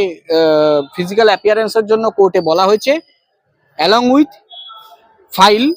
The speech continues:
along with persons, all details, যাদের ডকুমেন্টস যা আছে, ফাইল আছে, যারা ধরুন কারোর স্বামী মারা গেছেন, কারোর দিদি মারা গেছেন, কারোর দাদা মারা গেছেন, কারোর মা মারা গেছেন, সেই সমস্ত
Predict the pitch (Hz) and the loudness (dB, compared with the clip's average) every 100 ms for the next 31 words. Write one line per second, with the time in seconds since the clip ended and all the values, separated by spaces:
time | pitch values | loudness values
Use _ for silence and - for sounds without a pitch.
0 | - _ 156 185 233 233 294 - - - | -8 _ -2 0 0 0 -2 -4 -20 -20
1 | - 170 180 - 233 269 - - _ _ | -4 -2 -2 -4 -2 -2 -6 -14 _ _
2 | _ - 175 220 202 190 175 131 - - | _ -2 2 2 0 0 -2 -2 -10 -20
3 | _ _ _ _ _ 139 156 160 214 214 | _ _ _ _ _ -2 0 0 0 -2
4 | - - 135 151 - 208 226 208 - 170 | -12 -16 -4 -4 -2 -2 -2 -4 -2 0
5 | 196 208 - 220 - 185 196 190 220 190 | 2 0 -2 -4 -2 -2 -2 -2 -4 -2
6 | 170 180 175 196 196 175 190 - 160 165 | -2 -2 0 -2 -2 -2 -2 -4 -4 0
7 | 196 202 208 202 202 220 247 _ _ - | 0 0 0 -2 -4 -8 -10 _ _ -6
8 | 151 175 156 147 165 214 214 220 220 208 | 0 0 -2 -4 0 2 2 2 0 -2
9 | 214 240 269 _ _ - - 165 170 185 | -4 -6 -10 _ _ -20 -4 0 2 2
10 | 151 139 156 208 226 233 233 220 226 240 | 0 -2 0 2 2 2 0 -2 -4 -4
11 | 277 _ _ - 160 180 147 135 170 214 | -8 _ _ -4 0 0 0 0 0 2
12 | 240 247 247 247 247 285 330 _ _ _ | 2 2 0 0 -2 -2 -4 _ _ _
13 | _ - - 226 233 220 220 208 | _ -4 0 2 0 -4 -4 -2